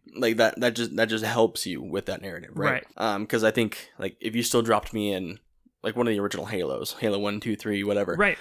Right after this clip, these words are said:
Speaker 2: The
Speaker 1: I'm,
Speaker 2: narrative's
Speaker 1: yeah.
Speaker 2: still controlling you.
Speaker 1: I'm still Master Chief, and I'm still
Speaker 2: Right.
Speaker 1: being pushed along this rail.
Speaker 2: So I guess what I'm thinking is, it, it seems to me that V R, uh, at least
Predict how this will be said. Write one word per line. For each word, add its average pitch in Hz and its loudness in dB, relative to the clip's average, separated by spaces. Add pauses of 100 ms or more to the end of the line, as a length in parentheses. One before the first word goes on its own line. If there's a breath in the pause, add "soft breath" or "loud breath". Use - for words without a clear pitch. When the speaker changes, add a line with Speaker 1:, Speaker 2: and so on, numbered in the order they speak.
Speaker 2:
The 147 0
Speaker 1:
I'm, 151 2
Speaker 2:
narrative's 160 4
Speaker 1:
yeah. 131 2
Speaker 2:
still - 2
controlling 151 -2
you. 117 4
Speaker 1:
I'm 139 6
still 135 6
Master 117 4
Chief, - -4
and 117 -2
I'm 117 2
still 127 4
Speaker 2:
Right. 139 6
Speaker 1:
being 117 4
pushed - -4
along 113 6
this 104 -2
rail. 98 0 (100)
Speaker 2:
So 165 2
I 156 2
guess 170 0 (140)
what 147 2
I'm 175 2
thinking 147 0
is, 123 -2 (200)
it, 160 2
it 165 2
seems 202 2
to - -8
me 107 -10 (180)
that 143 0
V 156 0
R, 123 2 (440)
uh, - 0 (100)
at 160 2
least 175 0